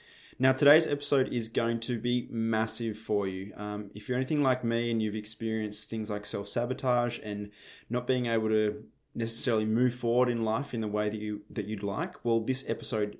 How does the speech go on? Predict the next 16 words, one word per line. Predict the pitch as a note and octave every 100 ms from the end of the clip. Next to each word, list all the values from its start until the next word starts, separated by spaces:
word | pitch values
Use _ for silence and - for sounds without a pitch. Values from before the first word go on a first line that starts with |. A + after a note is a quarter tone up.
| -
might | A2 A#2+ D3 -
give | D#3
you | D3+ A2+
a |
really | G#2+ G#2 G#2+ A2
good | G2+ G#2 G#2
understanding | G2+ G2 G2 - F#2 F#2 F2+
why. | F2+ F2
So | - G#2+ G#2 - - -
today's | C#3 D#3 E3
episode | D#3 D#3 C#3+
is | B2
titled | - A#2 A2+ G2+
Why | G2 G#2 G#2 B2
You'll | B2+ A#2
Sabotage | - A2+ A2 G#2+ - F#2+ F#2+